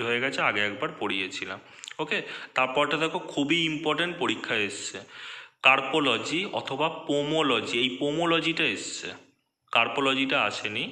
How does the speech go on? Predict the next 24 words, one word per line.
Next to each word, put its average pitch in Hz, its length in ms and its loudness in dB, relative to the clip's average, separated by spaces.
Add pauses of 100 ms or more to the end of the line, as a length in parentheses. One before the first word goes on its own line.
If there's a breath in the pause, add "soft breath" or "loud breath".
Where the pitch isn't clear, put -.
(140)
যাই 120 220 2
হোক 156 100 -2 (100)
দুটোই 131 260 0 (100)
একই 120 260 -2
meaning। 123 220 -4 (1500 loud breath)
Study 123 400 4 (200)
of 143 120 0 (160)
fruits, 143 400 0 (300)
মানে 117 140 2 (160)
ফল 151 260 4 (200)
নিয়ে 156 220 0
যে 123 60 2
সমস্ত 127 440 -4 (140)
study 110 320 0 (100)
করা 107 220 0
হয় 160 220 -2
তাকে 104 160 -2 (100)
বলা 107 160 -2
হচ্ছে 110 160 -8 (120)
কার্পোলজি 147 600 0 (440 loud breath)
অথবা 170 220 -2 (240)
পোমোলজি। 160 840 0 (580)
ওকে, 202 180 -4 (1600 loud breath)
তারপর - 220 2